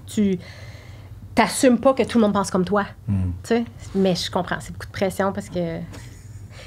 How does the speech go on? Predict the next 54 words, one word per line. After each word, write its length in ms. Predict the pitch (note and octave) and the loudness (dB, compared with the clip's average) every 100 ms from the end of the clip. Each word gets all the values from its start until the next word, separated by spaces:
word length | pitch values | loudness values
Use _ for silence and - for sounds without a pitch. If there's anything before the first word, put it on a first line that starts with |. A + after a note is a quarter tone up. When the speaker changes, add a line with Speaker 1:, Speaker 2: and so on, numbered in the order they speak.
| - | 6
Speaker 1:
mais 100 | A#3+ | 8
là, 80 | F#4+ | 10
j'ai 60 | F4 | 8
envie 140 | D4 | 6
de 40 | D4+ | 4
te 40 | - | 4
poser 140 | C4+ | 6
une 60 | D4+ | 6
Speaker 2:
<laughs> 40 | |
Ouais, 60 | B3+ | 8
Speaker 1:
question. 140 | - | 8
Speaker 2:
vas-y, 240 | F3 G#3 | 8 6
go. 120 | G3 E3+ | 4 6
Speaker 1:
Moi, 200 | A#3+ F4 | 8 8
j'avais 220 | F4 B3 | 8 6
soumis 260 | - C4+ D#4+ | 6 6 8
une, 160 | C#4 G#3+ | 6 6
une 140 | A#3 | 4
des 80 | A#3+ | 4
questions, 440 | A3+ G#3 - A#3+ A#3 | 2 0 4 6 6
euh, 680 | G#3 G3 F#3+ F3+ F3 - - - G#3 | 6 4 2 0 -2 -4 -8 -10 -6
quand 140 | - G3 | -2 0
t'as 120 | G3+ | 0
fait 80 | A3 | 0
l'épisode 360 | G#3+ G#3 A3 A3 | -2 0 2 2
avec, 280 | G#3 G#3 | 2 -2
euh, 180 | G#3+ F#3+ | 0 0
Charlotte 360 | F#3 F#3+ A3 C4+ | 2 2 4 4
Speaker 2:
Yeah. 160 | F#3+ G#3 | 4 4
Speaker 1:
pour 120 | G#3+ | 4
les, 160 | G3 F#3+ | 4 4
les 140 | F#3 | 2
questions. 280 | F#3+ G3+ C#4 - - - - - - - | 0 -2 -4 -4 -16 -16 -16 -18 -18 -2
Puis 180 | - A3+ | 2 4
je, 160 | - - | 4 2
<laughs> 80 | - | 2
je 80 | G#3 | 2
savais 280 | - A3 G#3 | 4 6 6
que 60 | - | 6
c'était 140 | G#3 | 6
vraiment 360 | F#3 G#3 G3+ F#3 | 6 6 6 4
vaste 680 | F3 G3 G3+ G#3+ G#3 - - | 4 4 4 2 0 -10 2
comme 180 | G#3+ G3+ | 4 4
question, 240 | G3 B3+ | 2 4
mais 140 | B3 - - - - | 4 4 -4 -4 2
ton, 180 | A#3+ G#3 | 6 4
Speaker 2:
<laughs> 100 | G#3 | 4
Speaker 1:
tes 100 | A#3+ | 2
plus 140 | A#3 | 6
grands 220 | A3 A3 A#3+ | 4 6 4
accomplissements 600 | A#3 G3+ - - G#3+ G#3+ | 4 2 0 0 2 4
professionnels 600 | G#3+ G3+ F3 G3 G3+ G#3 | 0 -2 0 4 4 2
puis 140 | - | -4
pro-, 160 | - | -8